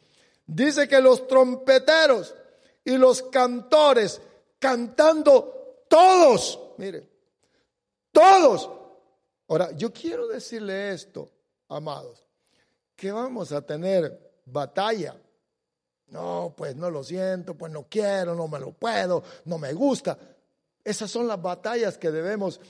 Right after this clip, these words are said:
de librar, porque necesitamos alcanzar una meta.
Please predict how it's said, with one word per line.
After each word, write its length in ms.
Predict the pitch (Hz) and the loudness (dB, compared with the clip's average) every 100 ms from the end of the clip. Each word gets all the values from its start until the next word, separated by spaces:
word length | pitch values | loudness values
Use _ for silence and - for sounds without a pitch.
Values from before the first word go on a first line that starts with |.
| _ | _
de 240 | - 151 180 | -8 -2 0
librar, 720 | 156 156 233 247 170 - _ | 0 -4 -2 -4 -6 -14 _
porque 720 | - 240 240 214 - - _ - | 4 4 4 0 -2 -18 _ -6
necesitamos 1200 | 220 240 - 226 226 226 226 311 330 311 254 - - - _ | 2 2 4 0 0 -6 2 4 6 6 6 4 -16 -20 _
alcanzar 1600 | 233 233 226 - 247 233 214 208 - 339 349 302 170 - - - _ _ _ _ _ _ _ - | 2 2 2 -2 -2 -2 -4 -8 0 4 6 4 2 -4 -16 -20 _ _ _ _ _ _ _ -8
una 300 | 226 220 190 | -4 -2 2
meta. 440 | 277 277 - - | 2 0 -8 -20